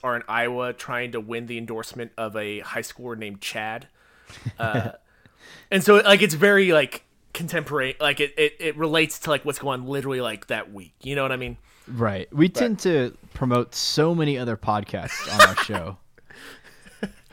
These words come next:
Speaker 2: We, you, Paul, you've done, like, four in this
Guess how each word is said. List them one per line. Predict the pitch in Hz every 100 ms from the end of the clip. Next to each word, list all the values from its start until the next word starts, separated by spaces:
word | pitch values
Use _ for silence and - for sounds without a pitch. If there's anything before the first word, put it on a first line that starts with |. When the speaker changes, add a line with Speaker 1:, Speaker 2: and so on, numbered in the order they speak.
| - - -
Speaker 2:
We, | 135 143
you, | 151 185
Paul, | - 190
you've | 165 180 226
done, | 175 175 160
like, | 143
four | - - 160 147 104
in | - 123
this | 135 123